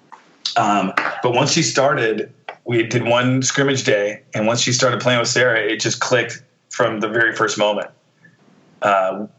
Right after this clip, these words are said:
she is a great passer, and she's a super athletic, dynamic hitter. And we said, "Hey, you know what? This is gonna be the kid who can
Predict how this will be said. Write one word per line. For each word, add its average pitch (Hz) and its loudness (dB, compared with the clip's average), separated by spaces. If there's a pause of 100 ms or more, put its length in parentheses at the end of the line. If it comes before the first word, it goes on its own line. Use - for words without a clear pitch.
(200)
she 135 2
is 127 0
a 110 -4
great 123 0
passer, 120 0
and 120 -4
she's 104 -4
a 104 -6
super - 0
athletic, 110 0
dynamic 110 -2
hitter. 131 0
And 113 -4
we 113 0
said, 107 -2
"Hey, 143 0
you 113 -4
know 110 0
what? 135 0 (540)
This 135 2
is 135 0
gonna 117 0
be 113 2
the 104 0
kid 135 2
who 123 0
can 107 -2